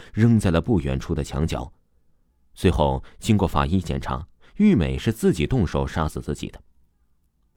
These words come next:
只是众人都不明白，为何她会选择如此痛苦的方式结束了自己的生命呢？而房间里飘荡的那几个小鬼，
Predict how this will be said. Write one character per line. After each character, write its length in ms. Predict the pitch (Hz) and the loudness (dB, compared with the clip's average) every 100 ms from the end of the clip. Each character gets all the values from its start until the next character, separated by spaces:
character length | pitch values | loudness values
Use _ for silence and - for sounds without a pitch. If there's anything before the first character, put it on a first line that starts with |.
| _ | _
只 160 | - 165 | 6 6
是 120 | 185 | 6
众 200 | 196 165 | 6 4
人 140 | 151 | 4
都 100 | 165 | 2
不 140 | 156 120 | 0 2
明 260 | 73 92 | 2 2
白， 140 | 135 78 - - | 2 -2 -8 -2
为 220 | 196 190 | 4 4
何 180 | 104 110 | 4 0
她 180 | - 107 | 0 0
会 140 | 98 | 0
选 260 | 85 76 76 | 0 -2 0
择 120 | 85 | 0
如 260 | 85 143 202 | 2 2 0
此 160 | 82 | -2
痛 220 | 82 98 | 0 0
苦 160 | 78 73 | 2 0
的 100 | 73 | 0
方 180 | 87 85 | 2 2
式 160 | - - - - | 0 -6 -12 -4
结 240 | 98 95 | 2 2
束 220 | 95 92 | 2 0
了 80 | 80 | -2
自 180 | - 87 | -2 -4
己 100 | 71 | -2
的 120 | 67 | -4
生 200 | - 87 | -2 -2
命 180 | 104 69 | -2 -6
呢？ 80 | 65 _ _ _ _ _ _ _ _ _ _ _ | -10 _ _ _ _ _ _ _ _ _ _ _
而 160 | - 98 | 2 4
房 200 | 92 92 | 6 4
间 180 | 92 92 | 4 2
里 100 | 73 | 2
飘 300 | - 101 95 | 2 2 2
荡 160 | 92 | 2
的 80 | 80 | 0
那 160 | 82 80 | 0 0
几 140 | - | -2
个 100 | 69 | -6
小 220 | - 82 | -4 -4
鬼， 300 | 143 65 65 | -2 -6 -6